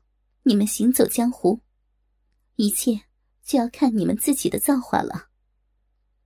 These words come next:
尤其是海棠和仙怡，你们都没有江湖经验，光只有武功高明，在江湖上绝技不够。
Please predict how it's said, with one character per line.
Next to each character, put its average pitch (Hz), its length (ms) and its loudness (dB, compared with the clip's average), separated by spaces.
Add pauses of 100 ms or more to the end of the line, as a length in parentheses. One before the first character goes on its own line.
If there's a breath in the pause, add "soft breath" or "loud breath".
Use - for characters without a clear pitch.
(760)
尤 220 160 2
其 220 260 -4
是 - 200 -4
海 - 200 -2
棠 - 240 -4
和 - 160 -2
仙 247 240 2
怡， 208 300 0 (1000)
你 233 140 4
们 208 100 0
都 254 160 0
没 247 140 2
有 233 120 4
江 233 200 -4
湖 240 120 0
经 247 280 0
验， 196 240 -2 (920)
光 247 220 2
只 240 180 2
有 233 160 4
武 - 180 -2
功 226 180 -2
高 247 220 0
明， 190 260 0 (1040)
在 262 120 4
江 247 240 2
湖 226 200 0
上 214 320 -4
绝 285 200 0
技 247 200 -2
不 170 160 0
够。 196 280 -2